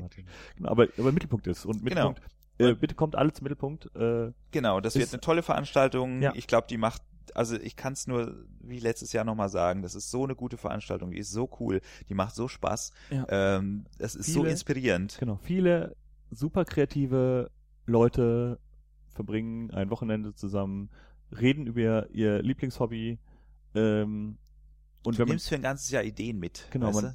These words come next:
Speaker 2: du? Du, du, du holst dir so viel Inspiration ab.
Speaker 1: Genau, und es sind,
Speaker 2: Super.
Speaker 1: es sind, äh, man kann mit, auch außerhalb der Vorträge mit total netten, kreativen Leuten reden. Man kann abends mit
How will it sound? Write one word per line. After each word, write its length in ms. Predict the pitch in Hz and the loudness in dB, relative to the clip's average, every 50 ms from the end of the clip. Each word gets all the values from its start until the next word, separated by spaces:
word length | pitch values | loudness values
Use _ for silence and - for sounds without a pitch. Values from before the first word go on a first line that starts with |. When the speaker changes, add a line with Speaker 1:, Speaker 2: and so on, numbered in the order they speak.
| - - | -8 -12
Speaker 2:
du? 120 | 110 107 | -12 -10
Du, 140 | - - 104 | -10 -8 -8
du, 200 | 107 113 113 113 117 | -8 -6 -6 -6 -6
du 140 | - 117 113 | -6 -4 -2
holst 260 | 127 139 143 - - | -2 -2 -2 -2 -2
dir 100 | 123 120 113 | -4 -2 -2
so 140 | 107 143 | -2 -4
viel 360 | 165 - - 143 131 135 135 127 | -4 -4 0 2 4 4 4 2
Inspiration 720 | - - 135 - - 131 117 117 - - - 123 120 113 | 0 -4 -8 -6 -4 -2 -2 -2 -2 -4 -4 -4 -4 -2
ab. 260 | - 85 92 - - - - - - - | -2 -4 -4 -6 -8 -20 -20 -20 -20 -18
Speaker 1:
Genau, 200 | - 104 98 - | -14 -12 -10 -8
und 80 | - 113 | -8 -4
es 60 | - | -4
sind, 140 | - - 104 | -2 -2 -4
Speaker 2:
Super. 220 | 95 - - 92 95 | -4 -4 -6 -6 -6
Speaker 1:
es 120 | - - - - - - - - - - - | -8 -14 -20 -20 -20 -20 -20 -20 -10 -4 0
sind, 100 | 120 117 | 2 2
äh, 260 | 117 117 113 110 101 | 4 4 2 2 0
man 180 | 95 104 107 - | -2 -4 -4 0
kann 280 | - 139 139 127 - - | 0 0 0 -2 -6 -6
mit, 160 | 120 127 - - - 98 - - | -4 -6 -6 -6 -14 -20 -12 -8
auch 200 | - 113 - - 113 110 117 113 113 104 - - | -8 -8 -8 -8 -10 -10 -8 -8 -8 -10 -12 -16
außerhalb 460 | - - - - 104 127 127 139 131 - | -18 -14 -6 -2 -2 0 2 2 2 4
der 180 | 127 117 113 | 4 4 4
Vorträge 520 | 113 - - 123 120 - - 120 117 113 113 | 4 2 0 0 0 2 0 0 0 0 -2
mit 140 | 117 120 - - _ _ - - - - - - - - - - - - - - _ - | -2 -4 -6 -10 _ _ -20 -20 -20 -20 -20 -20 -20 -20 -20 -20 -20 -20 -20 -20 _ -14
total 440 | - - - 143 151 156 156 151 135 | -10 -4 0 2 4 4 4 2 2
netten, 500 | 123 131 123 - 123 127 127 123 120 - | 0 -2 -2 -2 -4 -6 -6 -6 -6 -6
kreativen 380 | - 113 107 - 156 143 131 | -4 -4 -4 -4 -6 -6 -2
Leuten 280 | 113 110 113 113 113 110 | 0 0 0 0 0 -2
reden. 580 | 98 104 101 98 - 101 101 101 98 101 104 - - - - - - | 0 0 0 0 -2 -4 -4 -2 -4 -4 -6 -8 -14 -20 -20 -18 -10
Man 180 | - 113 113 110 | -6 -4 -4 0
kann 380 | - 143 147 143 131 127 - - | 0 -2 -2 -2 -6 -10 -12 -6
abends 360 | - 117 131 139 147 - - | -2 0 0 0 -2 -6 -8
mit 140 | 131 131 - | -8 -8 -10